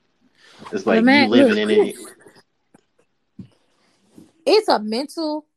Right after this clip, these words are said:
Speaker 2: issue for sure. Um, like, they have a Reddit about hoarders, but Jesus, for y'all, for people to know they family going through that shit,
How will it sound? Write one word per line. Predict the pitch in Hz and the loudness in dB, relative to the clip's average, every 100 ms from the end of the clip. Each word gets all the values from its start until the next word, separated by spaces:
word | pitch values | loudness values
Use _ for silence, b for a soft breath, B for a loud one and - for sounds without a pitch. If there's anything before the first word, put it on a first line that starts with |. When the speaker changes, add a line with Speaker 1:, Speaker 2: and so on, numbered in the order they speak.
| _ | _
Speaker 2:
issue | 254 302 302 311 | -10 -10 -6 -8
for | 302 196 | -8 -10
sure. | 190 - 240 254 240 _ _ _ _ _ - - _ _ _ | -12 -10 -6 -6 -10 _ _ _ _ _ -20 -20 _ _ _
Um, | 233 240 220 208 196 - | -8 -6 -6 -8 -10 -10
like, | 208 220 | -6 -4
they | 254 | -2
have | 294 | -2
a | 190 | -4
Reddit | 180 214 240 226 | -2 -2 -2 -6
about | 214 214 240 240 | -4 0 0 0
hoarders, | 254 262 269 269 262 - _ _ _ _ _ _ _ _ _ - | -6 -6 -8 -14 -16 -20 _ _ _ _ _ _ _ _ _ -10
but | 208 202 170 | -6 -6 -8
Jesus, | 156 220 240 185 190 | -8 -6 -4 -8 -10
for | - | -6
y'all, | 214 254 240 | -2 -2 -2
for | 247 | -4
people | 359 440 262 | 0 0 0
to | 208 | -2
know | 208 233 | 0 0
they | 214 | -2
family | 196 214 220 180 | -8 -10 -10 -8
going | 190 208 220 | -6 -6 -6
through | 214 196 | -8 -8
that | 185 | -10
shit, | - 185 | -14 -16